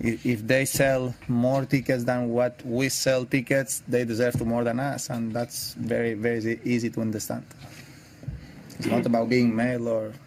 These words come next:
women. You know, uh, doesn't matter. We are the same. So if, if they sell more than us, th-, they have to, to win more than us.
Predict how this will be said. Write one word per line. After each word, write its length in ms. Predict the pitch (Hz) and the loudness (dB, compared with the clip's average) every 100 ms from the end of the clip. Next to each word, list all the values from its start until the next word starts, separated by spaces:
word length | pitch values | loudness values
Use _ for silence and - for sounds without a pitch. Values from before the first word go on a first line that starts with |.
| - - | -10 -2
women. 360 | 123 113 123 - - | -2 -2 -6 -14 -8
You 100 | 117 | -4
know, 160 | 117 - - - - | -4 -6 -14 -12 -12
uh, 320 | 50 50 - - - - - - - - | -10 -12 -14 -16 -20 -20 -20 -20 -8 0
doesn't 240 | 127 131 | 2 2
matter. 280 | 123 135 104 - - | 0 -2 -8 -12 -4
We 120 | 120 | 0
are 80 | 120 | 0
the 100 | 120 | 0
same. 360 | 131 127 120 | -2 -2 -4
So 480 | - 120 110 107 107 - - - - | -8 -6 -4 -4 -8 -10 -16 -16 -8
if, 140 | 123 107 107 - 120 | -4 -4 -6 -8 -4
if 160 | 107 | 0
they 180 | 127 127 | 2 2
sell 240 | - 120 | 0 -2
more 200 | 113 123 | 0 0
than 160 | 123 123 | 0 0
us, 240 | 127 131 | -2 -4
th-, 200 | - - | -4 -2
they 140 | 117 113 | 0 0
have 280 | 117 123 - | 0 -2 -4
to, 300 | 113 107 110 | -6 -6 -6
to 60 | 117 | -4
win 200 | 107 113 | -2 -2
more 160 | 110 117 | -2 -2
than 160 | 113 | -2
us. 240 | 113 - | -4 -8